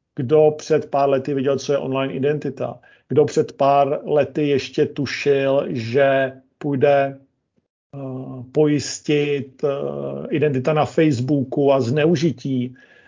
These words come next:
eh, zneužití, eh, dát, údajů na, na Facebooku? Kdo si ještě před pár lety dokázal představit, že bude možné si pojistit, eh, virtuální postavičku v oblíbené, eh, konzolové hře?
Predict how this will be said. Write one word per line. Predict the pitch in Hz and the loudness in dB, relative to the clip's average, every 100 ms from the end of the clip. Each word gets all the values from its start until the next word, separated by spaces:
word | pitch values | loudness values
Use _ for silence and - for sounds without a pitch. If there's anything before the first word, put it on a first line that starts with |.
| _ _ | _ _
eh, | 139 135 | -2 -2
zneužití, | 127 143 131 123 127 143 143 | 0 0 0 0 -2 -2 0
eh, | - 131 123 120 120 | 0 0 0 -2 -2
dát, | 117 139 139 143 - | 0 2 4 2 0
údajů | 139 139 135 131 131 127 127 127 131 127 127 _ _ - | 0 2 4 4 4 4 2 0 -2 -6 -12 _ _ -10
na, | 123 123 120 117 123 | -8 -6 -6 -4 -2
na | 123 | -4
Facebooku? | - 139 123 131 127 127 123 123 - - _ | -2 0 0 0 -2 0 0 -2 -10 -20 _
Kdo | 139 135 | 0 2
si | - | 2
ještě | 147 135 | 0 2
před | 143 147 - | -2 -4 2
pár | 143 139 | 4 4
lety | 135 143 | 2 0
dokázal | 135 131 135 127 139 | 0 0 0 0 0
představit, | - 127 - 139 127 | -2 -6 -2 -2 0
že | 117 143 139 - _ 131 | 2 4 2 -4 _ -6
bude | 143 151 | 0 0
možné | 143 127 139 139 135 | 0 -2 -2 -2 -2
si | - 143 135 | 2 2 2
pojistit, | 135 139 139 131 - - 143 139 131 - | 2 2 2 -4 -8 -2 0 0 -2 -4
eh, | 143 131 131 135 - _ 120 | 0 2 2 -2 -8 _ 0
virtuální | 147 139 151 147 143 147 135 | 2 2 2 4 2 -2 -2
postavičku | 143 131 147 135 131 - 147 | -4 -2 -2 -2 -4 -4 -4
v | - | -2
oblíbené, | 135 139 135 139 139 139 135 135 - | -2 -2 0 -2 -2 -4 -4 -4 -8
eh, | 139 131 123 | -10 -10 -4
konzolové | 147 127 139 139 143 147 | -4 2 4 4 6 4
hře? | 123 113 139 131 | 2 2 0 0